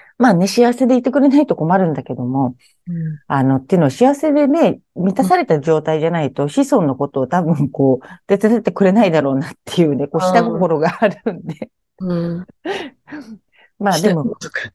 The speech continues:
Speaker 1: そうそう、下ご-、下心もちゃんとあります。
Speaker 2: うん。
Speaker 1: だってやっぱり、ね、あの、まあ、亡くなった、例えば両親だったりとか、
Speaker 2: うん。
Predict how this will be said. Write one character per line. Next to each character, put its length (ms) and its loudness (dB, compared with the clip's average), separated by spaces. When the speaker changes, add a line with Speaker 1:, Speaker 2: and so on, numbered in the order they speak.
Speaker 1:
そ 140 -2
う 100 2
そ 80 -4
う、 20 -4
下 240 0
ご-、 140 -6
下 260 0
心 380 2
も 120 0
ち 100 -4
ゃ 60 2
ん 60 -2
と 100 -2
あ 60 -2
り 80 -4
ま 180 -6
す。 140 -20
Speaker 2:
う 100 2
ん。 540 -2
Speaker 1:
だ 80 0
っ 80 -20
て 120 2
や 80 4
っ 40 -2
ぱ 180 2
り、 260 0
ね、 340 2
あ 180 -2
の、 460 -2
ま 140 2
あ、 60 2
亡 180 -2
く 80 2
な 100 4
っ 100 -4
た、 380 2
例 100 2
え 20 4
ば 120 2
両 160 2
親 240 -4
だ 100 -4
っ 60 -14
た 120 -8
り 100 -8
と 120 -6
か、 280 4
Speaker 2:
う 120 -2
ん。 20 0